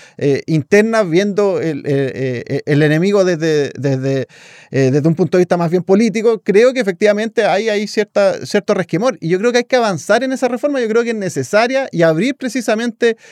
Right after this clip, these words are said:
el debate, pero que eso no nos lleve a la militarización en ciertos puntos. Yo creo que hay que ver ejemplos en otros países, no hay que ir muy lejos, en Latinoamérica, donde en algún momento se estimó que la fuer-, la Fuerza Armada era la solución, por ejemplo, contra la lucha contra el crimen organizado o con-,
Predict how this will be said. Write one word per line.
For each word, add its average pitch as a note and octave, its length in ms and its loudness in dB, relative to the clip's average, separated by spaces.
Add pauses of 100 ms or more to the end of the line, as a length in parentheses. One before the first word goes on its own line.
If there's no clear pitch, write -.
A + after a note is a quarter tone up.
(140)
el D#3+ 180 0
debate, F#3 480 2
pero D3 220 2
que F#3+ 100 -2
eso B3 140 -4
no G#3+ 240 -2
nos C4 140 -2
lleve B3+ 440 -4
a F#3 80 2
la F3 120 2
militarización D3+ 760 -2
en A#3+ 60 -4
ciertos A3 280 -4
puntos. C4+ 300 -4
Yo E3 120 -6
creo F3+ 100 -4
que F#3 80 0
hay F#3 60 0
que E3 160 -2
ver F#3+ 160 0
ejemplos G#3+ 500 0
en D3+ 80 -4
otros E3+ 220 -6
países, G#3 440 0 (120)
no - 160 -8
hay D3 40 -6
que D#3+ 120 -6
ir D#3 40 -4
muy E3+ 140 -4
lejos, B3 320 0
en E3 40 0
Latinoamérica, G3+ 680 -2 (380)
donde E3+ 280 2
en D#3+ 40 4
algún E3 220 2
momento G#3+ 340 -2
se G#3 120 -2
estimó F#3+ 380 -2
que A3 340 0
la E3+ 200 0
fuer-, G3 340 -2
la D3+ 140 0
Fuerza F#3+ 300 0
Armada F#3+ 240 0
era G3+ 120 0
la F3+ 140 0
solución, F3+ 480 0
por G3 140 -2
ejemplo, G3 340 -4
contra D#3 440 0
la D3 120 0
lucha F3+ 240 0
contra E3 220 -6
el - 20 -8
crimen E3+ 240 -2
organizado F3+ 680 2
o D#3+ 180 0
con-, D3+ 240 -6